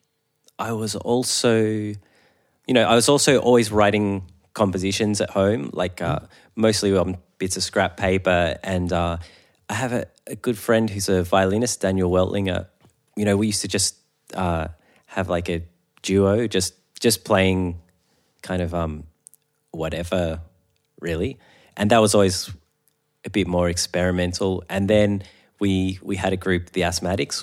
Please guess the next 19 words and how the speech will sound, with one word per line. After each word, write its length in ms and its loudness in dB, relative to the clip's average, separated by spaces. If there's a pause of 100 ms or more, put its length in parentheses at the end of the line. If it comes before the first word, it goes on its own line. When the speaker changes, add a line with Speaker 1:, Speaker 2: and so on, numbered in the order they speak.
Speaker 1:
which, 240 -6
uh, 280 -4 (880)
is 160 -4
still 300 2
going, 420 2
although 260 -2
they, 440 -2 (260)
they 160 -4
live 280 -6
overseas. 720 -2 (800)
Um, 340 -2
so 140 2
it 40 6
was 100 2
me, 480 4
a 60 -8
turntablist, 1080 0
Mickey 300 -2
Morfingers, 720 -2